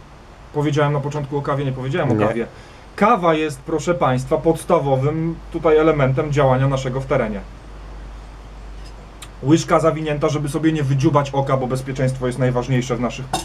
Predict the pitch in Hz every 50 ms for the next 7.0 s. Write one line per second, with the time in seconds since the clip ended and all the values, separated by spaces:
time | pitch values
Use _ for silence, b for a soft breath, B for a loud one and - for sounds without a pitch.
0 | - - - - - 139 123 131 127 - 151 143 127 127 131 - 147 147 147 143
1 | - - - - - - - - - - - - - - 127 127 127 131 131 131
2 | 131 110 - - - 127 - 113 107 113 110 104 - - - 107 107 113 113 113
3 | 113 107 104 101 - - B B B B B B - - - 113 104 104 - -
4 | - - B B B B B B B B B B B B B B 139 180 208 208
5 | 190 196 175 175 170 160 135 - 151 135 131 143 147 139 156 151 139 147 156 147
6 | 135 143 131 - - 147 139 131 143 135 143 131 127 127 123 151 147 135 160 170